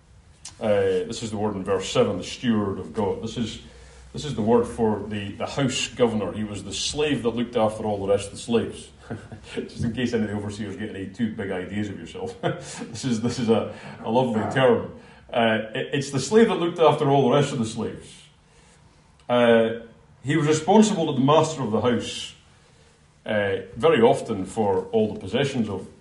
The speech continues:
of the house, uh, into their hand. And the whole idea is a man not of, of maturity or of activity, but a man of responsibility.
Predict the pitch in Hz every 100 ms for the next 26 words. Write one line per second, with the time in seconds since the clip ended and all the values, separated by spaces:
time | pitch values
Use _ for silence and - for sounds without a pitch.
0 | - 95 - 85 87 - - - _ _
1 | _ _ _ - - 104 95 120 110 98
2 | 92 95 - 123 101 80 - - _ _
3 | _ _ _ - 123 233 - 151 117 117
4 | 117 107 104 98 98 107 104 101 123 -
5 | 104 92 - - _ _ - 95 - -
6 | 143 139 110 101 117 117 - 104 101 95
7 | 98 101 117 117 - - 101 92 - 110
8 | 110 107 -